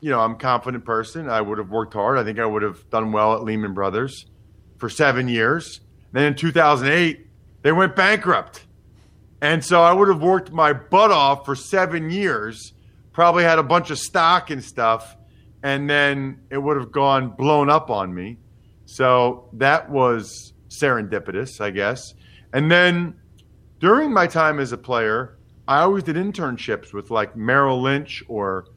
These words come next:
Roger Staubach's commercial real estate company. During my f-, off season after my fourth year, I actually got my Series seven and Series sixty-six licenses.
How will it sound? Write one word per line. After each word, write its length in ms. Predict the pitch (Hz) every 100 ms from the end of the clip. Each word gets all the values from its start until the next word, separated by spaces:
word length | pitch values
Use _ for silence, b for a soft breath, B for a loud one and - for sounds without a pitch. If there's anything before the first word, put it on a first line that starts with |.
| b b -
Roger 380 | 117 135 139 165
Staubach's 640 | - 135 131 120 127 120
commercial 480 | - 123 131 135 117
real 240 | 107 139
estate 320 | 160 - 110 90
company. 480 | 101 90 98 98 - b b b b _
During 340 | 151 165 170 165
my 460 | 160 151 143 139
f-, 340 | 139 - - - - - _ _ _ _ _ _ _ _ -
off 260 | 175 208 208
season 240 | 214 190
after 160 | 185 165
my 160 | 156
fourth 420 | - 190 220 247
year, 380 | 135 110 98 101 b b b b
I 120 | 185
actually 240 | 233 - 277
got 160 | 262
my 160 | 214 160
Series 580 | - - 196 190 175 -
seven 320 | 151 165 190
and 160 | 151 135
Series 460 | 165 165 143 135
sixty-six 640 | 151 - 135 123 151 143 104
licenses. 760 | 107 131 180 175 233 233